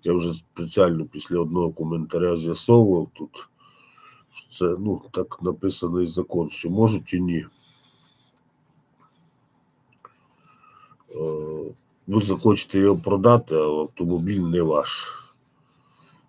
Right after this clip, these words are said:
Ну, от ризик, ризик. Тобто ризик, якщо щось не оформлено, це завжди додаткові витрати, коли вам потрібно це буде. Потрібно це буде.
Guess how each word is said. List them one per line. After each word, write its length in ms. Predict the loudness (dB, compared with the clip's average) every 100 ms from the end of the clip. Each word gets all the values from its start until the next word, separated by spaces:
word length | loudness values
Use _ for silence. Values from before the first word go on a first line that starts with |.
| _ -4
Ну, 60 |
от 200 | -4 0
ризик, 460 | 6 6 6 2 -4
ризик. 380 | -2 -2 -4 -14 -18 -20 -20 -20 -20 _ _ -20 -20 _ -14 -12 -14 -20 -20 -20 -20 -20 -20 -20 -20 _ _
Тобто 580 | -8 -8 -8 -4 -2 4
ризик, 400 | 6 6 0 -4
якщо 300 | -6 -4 -4
щось 320 | 0 -2 0
не 140 | 0
оформлено, 720 | 0 2 6 6 6 -2 -6
це 140 | -10 -8
завжди 440 | 2 2 2 -4
додаткові 760 | -4 -2 0 -2 -6 0 2 2
витрати, 540 | -2 0 0 0 -8
коли 280 | -10 -2 0
вам 200 | 0 -2
потрібно 520 | -8 -10 -6 -4 -6
це 200 | -8 -6
буде. 380 | -6 -6 -8 -8 -16 _ _ _
Потрібно 540 | -12 -2 0 0 -2
це 200 | -10 -12
буде. 300 | -14 -16 -20